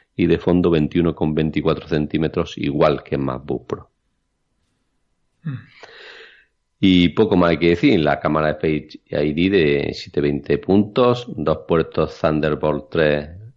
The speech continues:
Speaker 1: U S B C, que son compatibles con carga, con DisplayPort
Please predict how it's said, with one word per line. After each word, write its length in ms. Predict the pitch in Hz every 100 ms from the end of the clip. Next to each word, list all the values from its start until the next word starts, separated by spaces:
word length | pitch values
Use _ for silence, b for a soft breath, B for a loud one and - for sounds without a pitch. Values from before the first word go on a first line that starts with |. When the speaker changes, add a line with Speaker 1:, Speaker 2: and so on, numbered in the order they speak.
| _
Speaker 1:
U 180 | - 82
S 200 | 78 -
B 120 | 76
C, 460 | - 101 104 180 - _ b b b b b _
que 60 | -
son 180 | - 71
compatibles 540 | 71 71 - 76 73
con 180 | - 71
carga, 500 | - 78 82 85 98
con 160 | - 76
DisplayPort 840 | 73 - 73 71 80 90 117 139